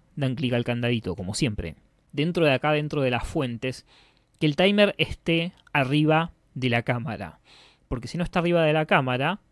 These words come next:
o sea, está ordenado por capas, ¿sí? La cámara está abajo, lo que querés que se vea por sobre la cámara arriba, porque si no, no se va a mostrar.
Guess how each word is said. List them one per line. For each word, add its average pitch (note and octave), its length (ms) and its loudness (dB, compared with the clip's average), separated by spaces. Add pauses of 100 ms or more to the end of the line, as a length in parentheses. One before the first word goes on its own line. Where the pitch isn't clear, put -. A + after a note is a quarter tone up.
(440)
o - 60 -4
sea, - 160 0
está A3 220 -2
ordenado G#3 480 -2
por C#3+ 260 -6
capas, B2 440 -4
¿sí? G3 360 -10 (680)
La A#2+ 160 -12
cámara A3 300 -4
está F3 280 -4
abajo, G#3+ 600 -4
lo C3+ 100 -8
que B2+ 120 -8
querés E3+ 180 -8
que F3+ 80 -4
se D3 160 -6
vea D#3 220 -2
por A#2 220 -4
sobre E3 340 -2
la A2+ 100 -2
cámara D3 380 -2
arriba, B2 500 -4 (500)
porque A#2+ 440 -4
si - 180 -10
no, A2 180 -8
no A#2 140 -8
se - 160 -8
va G2+ 100 -6
a G#2 40 -8
mostrar. G#2 520 -12